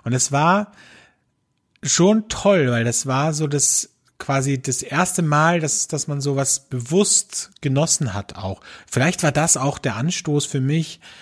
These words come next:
mich da mehr auch mit der Materie zu beschäftigen, also mit Lebensmitteln, mit, mit Wein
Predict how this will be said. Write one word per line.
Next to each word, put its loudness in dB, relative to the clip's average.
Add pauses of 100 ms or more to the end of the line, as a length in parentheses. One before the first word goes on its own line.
(140)
mich -2
da 2
mehr 4
auch -4
mit -2
der 0
Materie 0 (360)
zu -2
beschäftigen, 0
also -2
mit -2
Lebensmitteln, 2
mit, -6
mit -6
Wein 2